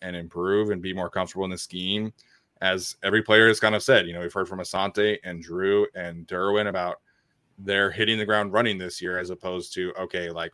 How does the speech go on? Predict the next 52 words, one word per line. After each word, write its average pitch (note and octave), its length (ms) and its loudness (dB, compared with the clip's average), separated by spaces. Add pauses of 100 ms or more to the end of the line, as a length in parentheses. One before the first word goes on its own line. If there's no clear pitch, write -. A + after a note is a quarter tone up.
what F#2 160 -6
does G2+ 180 -2
this G2 300 -2
mean? F2+ 380 -8
What F2+ 160 -6
do F#2+ 100 -2
I, F#2+ 100 -2
what F#2+ 200 -6
are G2 40 -6
my G2 120 -2
responsibilities F#2+ 840 -2
here? E2 340 -6 (560)
You F#2+ 100 -10
know, F2 280 -6 (320)
what, F#2+ 140 -6 (280)
h-, - 60 -6 (100)
how A2+ 300 8
are G#2 120 6
you G2+ 140 0
kind G2+ 200 0
of F2 140 -6
wording G2+ 320 2
this? F2 260 -6
And F2+ 180 -8 (840)
all G#2+ 180 6
the G#2+ 120 2
players F#2+ 320 2
have F#2 120 -6
kind F#2 140 -2
of F2 80 -8
said F2+ 240 -4
that, F2+ 240 -4 (520)
you F#2+ 100 -8
know, F2+ 60 -4
switching G#2 460 -2
defensive F2+ 440 -4
schemes G2 380 -4
or F2+ 120 -2
offensive F2 340 -4
scheme F#2 240 -10
is F2 100 -8
like F#2 160 -6
learning G#2 280 0
a G2 140 2
new G2+ 200 0
language. F#2+ 560 -2 (520)
And F2+ 280 -2
as F2+ 140 -4
someone G#2 220 0
who's G2+ 180 -2
learned G2+ 240 0
a, G2 180 2